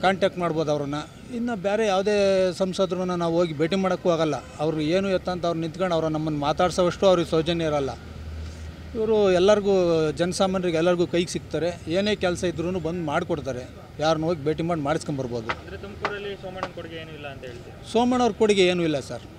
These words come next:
Speaker 1: ನಮ್ಮ ಜಿಲ್ಲೆಗೆ ಅವ್ರು ಈಗ ಬಂದಿದ್ದಾರೆ, ಈಗ ಬಂದು ನಾವು "ಮೋದಿ ನೋಡ್ಕೊಂಡು ಓಟ್ ಹಾಕಿ, ಮೋದಿ ನೋಡ್ಕೊಂಡು ಓಟ್ ಹಾಕಿ" ಅಂತ ಅಂದ್ಬಿಟ್ರೆ, ಎಲ್ಲ ಅವ್ರನ್ನ ನೋಡ್ಕೊಂಡು ಓಟ್ ಹಾಕೋದಾದ್ರೆ ಬರೀ ಇವ್ರು ಯಾಕೆ ನಿಂತ್ಕೋಬೇಕು ಹಂಗಾದ್ರೆ?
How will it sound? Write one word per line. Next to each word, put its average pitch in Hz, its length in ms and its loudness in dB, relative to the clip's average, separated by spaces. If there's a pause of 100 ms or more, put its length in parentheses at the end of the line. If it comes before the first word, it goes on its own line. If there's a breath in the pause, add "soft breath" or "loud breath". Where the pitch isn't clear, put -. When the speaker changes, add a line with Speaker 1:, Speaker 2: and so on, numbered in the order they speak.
(260)
Speaker 1:
ನಮ್ಮ 190 220 -2
ಜಿಲ್ಲೆಗೆ 220 320 6
ಅವ್ರು 202 140 4
ಈಗ 202 160 2
ಬಂದಿದ್ದಾರೆ, 196 720 4 (320)
ಈಗ 190 220 -2
ಬಂದು 214 280 0
ನಾವು 202 240 2
"ಮೋದಿ 190 280 0
ನೋಡ್ಕೊಂಡು 196 380 -2
ಓಟ್ 190 120 2
ಹಾಕಿ, 196 220 2
ಮೋದಿ 180 340 -2
ನೋಡ್ಕೊಂಡು 190 360 -2
ಓಟ್ 180 120 0
ಹಾಕಿ" 180 220 0
ಅಂತ 175 200 -2
ಅಂದ್ಬಿಟ್ರೆ, 160 600 0 (300 loud breath)
ಎಲ್ಲ 196 200 8
ಅವ್ರನ್ನ 220 260 6
ನೋಡ್ಕೊಂಡು 214 380 4
ಓಟ್ 202 80 4
ಹಾಕೋದಾದ್ರೆ 208 440 4
ಬರೀ 202 220 4
ಇವ್ರು 220 180 6
ಯಾಕೆ 208 160 4
ನಿಂತ್ಕೋಬೇಕು 175 400 0
ಹಂಗಾದ್ರೆ? 147 380 -2